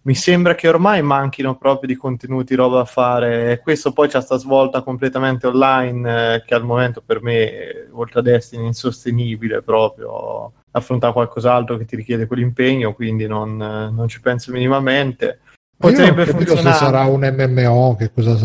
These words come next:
Speaker 2: sarà.
Speaker 1: dicono, allora, intanto dicono che, da quello che leggevo ultimamente, mi pare di aver capito che devi essere per forza perennemente connesso.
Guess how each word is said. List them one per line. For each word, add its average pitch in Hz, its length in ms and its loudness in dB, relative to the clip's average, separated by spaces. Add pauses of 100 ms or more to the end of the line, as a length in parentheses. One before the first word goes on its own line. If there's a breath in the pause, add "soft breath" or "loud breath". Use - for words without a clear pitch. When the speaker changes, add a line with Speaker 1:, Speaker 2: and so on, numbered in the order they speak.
(140)
Speaker 2:
sarà. 107 160 2
Speaker 1:
dicono, 104 220 0
allora, 180 260 0
intanto 233 360 0
dicono 151 400 -4
che, 135 540 2
da 131 120 2
quello 139 160 -4
che 139 60 -6
leggevo 135 300 2
ultimamente, 139 920 2
mi 127 140 -4
pare 127 200 0
di 127 40 0
aver 127 160 2
capito 143 380 0
che 120 380 2
devi 131 180 0
essere 127 320 0
per 117 160 -6
forza 156 400 0
perennemente 127 560 -2
connesso. 139 800 -2